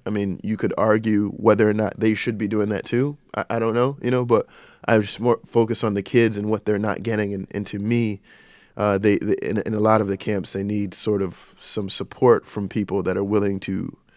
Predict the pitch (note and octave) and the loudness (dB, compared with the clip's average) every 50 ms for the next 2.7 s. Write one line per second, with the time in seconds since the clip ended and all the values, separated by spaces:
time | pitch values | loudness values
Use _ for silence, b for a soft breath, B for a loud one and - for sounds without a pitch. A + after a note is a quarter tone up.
0 | b b b b b b _ - B2 G#2 G2+ F2 - - C3 A#2 F2+ - G#2 - | b b b b b b _ -6 -4 -4 -4 -4 0 2 2 2 2 0 -4 -6
1 | - - - G#2+ - - - - - G2+ - - G#2+ G2+ - - - - - - | -2 0 0 0 0 -2 -8 -8 -8 -6 -2 -2 -2 -2 -2 -6 -10 -14 -12 -8
2 | F#2+ F#2+ F2 F2+ F#2+ G2 F#2+ - - F2+ E2+ D#2+ F2 | -6 -6 -4 -2 -2 -2 -2 -4 -6 -8 -8 -10 -12